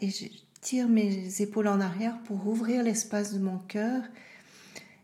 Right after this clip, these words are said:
Et puis là, direct, on se sent déjà différent. Mais je peux remarquer quand ça va pas combien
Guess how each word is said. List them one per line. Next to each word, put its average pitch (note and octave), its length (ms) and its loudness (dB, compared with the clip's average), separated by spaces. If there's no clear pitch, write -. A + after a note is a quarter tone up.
Et A3+ 80 4
puis A3 180 2
là, A#3+ 180 8
direct, A#3+ 680 2
on G#3+ 80 -2
se G#3+ 160 -4
sent G#3 220 -2
déjà F#3+ 380 0
différent. F3+ 540 -4
Mais G#3 280 0
je - 160 -20
peux - 120 -10
remarquer F#3 420 -2
quand B3+ 180 0
ça F3+ 140 -6
va F3 140 -4
pas G#3 260 -4
combien A3 720 0